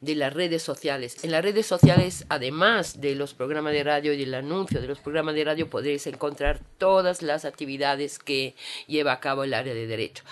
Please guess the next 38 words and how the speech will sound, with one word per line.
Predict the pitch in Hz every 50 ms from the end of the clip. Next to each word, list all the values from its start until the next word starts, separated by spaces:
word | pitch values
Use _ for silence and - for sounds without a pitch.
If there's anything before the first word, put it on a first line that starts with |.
| - - - -
Actividades | - 175 - 208 190 202 208 214 202 196 208 -
que | - 180 180
se | 185 185 143
despliegan | 143 143 - - - 175 185 185 165 165 151 147
en | 147 139 135 135 135 110 135
diferentes | 156 151 - - 131 131 147 151 151 143 135 - 147 143 139 -
horizontes, | 156 135 135 131 - 214 202 202 190 - 190
conferencias | - - 135 127 - 131 139 156 151 147 - 143
magistrales, | 139 123 - - 147 - - - 185 180 175 175 170 175 170 - - - -
eh, | 147 143 139 139 131 123 - - - - -
eh, | - 135 123
jornada, | 110 - 202 175 165 165 180 180 175 175 170 165 165 160 165 170 160 - - - - - -
eh, | - 143 143 143 147 147 147 143 -
debate. | 151 151 175 185 180 170 160 151 156 151 - - 170 165 160 160 - - - - -
Eh, | 123 151 151 147 143 - _ - 147 151 139 - _
el | 156 175 175
área | 175 175 180
de | 175 170 160
Derecho | 156 160 156 160 170 170 - - 180 123 - -
es | 156 165 165 160 156 151 - -
un | 165 160
área | 156 160 160 160 156
muy | 160 170 175 180 170 160
activa | 160 160 - - 180 180 165 147 139 120 - -
y, | 143
por | 147 - 139 143 135
lo | 143 143
tanto, | - 151 147 147 139 139 - 143 139 - - - -
en | 170 180 196
ese | 202 202 - 208
sentido | - 185 170 - 190 190 185 170 175
también | - 170 175 175 175 175 170 170 165 -
en | - 175 165
la | 165
radio | 160 165 175 170 170
intentaremos | 165 160 160 151 151 139 143 135 175 202 190 180 156 147 -
un | 151 139
poco | - - 160 156 156 151